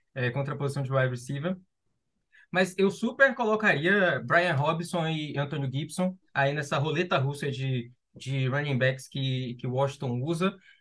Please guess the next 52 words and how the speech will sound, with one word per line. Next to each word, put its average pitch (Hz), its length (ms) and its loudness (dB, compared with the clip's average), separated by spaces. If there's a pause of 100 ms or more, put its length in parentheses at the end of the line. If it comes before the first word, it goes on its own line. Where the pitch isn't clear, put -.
(100)
É, 151 360 0
nenhuma 202 300 2
das 196 160 0
duas 180 140 2
defesas 170 400 0
é, 160 100 2
assim, 135 460 -2 (360)
muito 202 480 4
ruim 175 260 4
contra 160 200 -2
o 143 40 -4
jogo 151 160 -6
corrido, 185 400 0
mas 233 440 0 (480)
dentre 220 340 0
essas 214 280 2
duas, 185 220 2
a 208 40 4
do 175 120 -2
Patriots 180 340 -2
é 190 40 4
um 165 100 2
pouco 175 200 -2
pior, 165 240 2
como 180 120 -2
a 156 40 0
gente 151 200 -4
podia 131 380 0 (280)
imaginar, 151 680 4 (200)
contra 160 260 -2
o 147 40 -2
jogo 151 200 -2
corrido. 156 520 -2 (220)
Então 196 140 2
não 208 140 4
vale 190 180 6
a, 190 160 8 (400)
vale 165 260 6
a 175 80 2
pena 165 280 2
apostar 151 440 2
em 151 100 -2
um 151 80 -2
desses 127 300 -4
dois, 156 400 -2
se - 140 -12
vocês 156 240 -6
tiverem 147 440 0
um 143 140 -2
dos 120 180 -4
dois, 156 260 -2
né? 165 180 -4